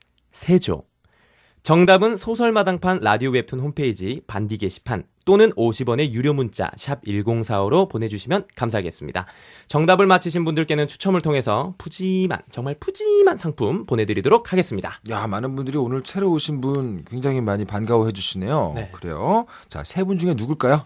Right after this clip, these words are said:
Speaker 2: 천의 목소리 천지선, 그리고 우리 익숙한 목소리죠. 김소영, 그리고 세조. 오, 조가 아니고 조입니다. 조. 귀여운 조, 세조. 자, 셋 중에 누굴까요? 어, 다시 한번 알려드릴게요. 반디 게시판 열려 있고요. 유료 문자 샵 일공사오 열려 있습니다.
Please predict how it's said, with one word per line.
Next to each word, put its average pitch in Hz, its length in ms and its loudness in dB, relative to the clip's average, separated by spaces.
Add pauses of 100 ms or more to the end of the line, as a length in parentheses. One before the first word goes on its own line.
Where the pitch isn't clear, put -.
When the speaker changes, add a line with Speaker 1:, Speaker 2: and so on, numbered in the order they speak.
(120)
Speaker 2:
천의 117 240 -6
목소리 113 280 -4
천지선, 151 680 2 (140)
그리고 - 280 -10
우리 98 240 -8
익숙한 107 340 -10
목소리죠. 101 420 -6
김소영, 107 840 -8
그리고 120 340 -10
세조. 123 600 -4 (580)
오, 107 160 2 (240)
조가 117 320 2
아니고 104 220 -2
조입니다. 92 360 -8
조. 67 280 -16
귀여운 101 400 -2
조, 73 220 -14 (100)
세조. - 360 -18 (100)
자, - 120 -14
셋 165 200 -6
중에 165 160 -2
누굴까요? 156 560 4 (460)
어, 101 220 -4
다시 113 180 0
한번 131 160 4
알려드릴게요. 95 540 0
반디 143 240 -2
게시판 123 320 -6
열려 87 220 -6
있고요. - 300 -16
유료 104 160 0
문자 104 240 0
샵 175 240 -2 (100)
일공사오 110 500 -4
열려 107 220 -2
있습니다. 98 500 -2